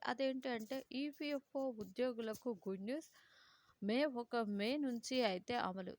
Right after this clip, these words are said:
ఇక ఆ వివరాలు ఇప్పుడు వీడియోల ద్వారా తెలుసుకుందాం. ముందుగా వీడియో చూస్తున్న వారు వీడియోని లైక్ చేయండి, తెలిసిన వారందరికీ షేర్ చేయండి. ఇక వివరాలు చూసుకుంటే,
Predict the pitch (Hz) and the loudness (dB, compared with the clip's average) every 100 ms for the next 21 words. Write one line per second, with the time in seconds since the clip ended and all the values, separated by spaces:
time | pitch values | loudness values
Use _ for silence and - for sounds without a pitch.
0 | - 240 269 233 233 226 220 240 214 - | -8 -4 2 2 2 0 0 -2 -4 -6
1 | 214 196 196 208 196 175 202 226 - 175 | -6 -4 -2 -2 -2 -2 -2 -4 -6 -6
2 | - - 180 170 - _ _ _ _ - | -10 -10 -10 -10 -12 _ _ _ _ -4
3 | 285 311 294 277 233 240 269 247 254 247 | 0 2 2 2 0 0 -2 -2 -4 -2
4 | 226 226 220 196 202 208 202 214 - 226 | 0 -2 -2 -2 -4 -4 -4 -6 -6 -4
5 | 220 269 277 226 - 226 208 202 190 196 | -2 -2 -2 -4 -6 -6 -4 -4 -6 -10
6 | - 254 214 208 - 202 180 175 _ _ | -10 -8 -6 -6 -6 -6 -6 -10 _ _
7 | _ _ _ _ - 330 320 320 311 294 | _ _ _ _ -4 -2 0 0 0 -4
8 | - 285 254 285 | -2 -4 -2 0